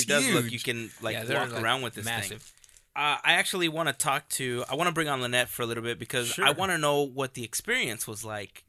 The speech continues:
Speaker 2: getting one of these because, you know, we've read the process and we've talked about it, and because of the limited amount that you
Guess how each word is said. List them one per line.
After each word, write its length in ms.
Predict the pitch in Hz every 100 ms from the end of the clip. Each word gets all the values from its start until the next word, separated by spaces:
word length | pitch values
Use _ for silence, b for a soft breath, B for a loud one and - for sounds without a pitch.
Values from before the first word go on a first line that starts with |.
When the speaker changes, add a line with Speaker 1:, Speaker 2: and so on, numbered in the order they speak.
| 107
Speaker 2:
getting 300 | 165 240 262
one 120 | 110
of 80 | 107
these 240 | 104 104 -
because, 300 | 113 123 - B B B B B _ _ _
you 100 | 202
know, 140 | 208 196
we've 340 | 180 208 156
read 400 | 156 160 160 156
the 60 | 156
process 640 | - 123 120 - 120 117
and 100 | 120
we've 160 | 120 117
talked 320 | 139 131 -
about 320 | 120 120 120
it, 340 | 117 117 117 113
and 120 | 104 - B B B
because 380 | 143 - 156 151
of 100 | 151
the 120 | 143
limited 440 | 131 123 127 127 120
amount 460 | 117 107 107 113
that 220 | 110 -
you 480 | 113 113 107 107 110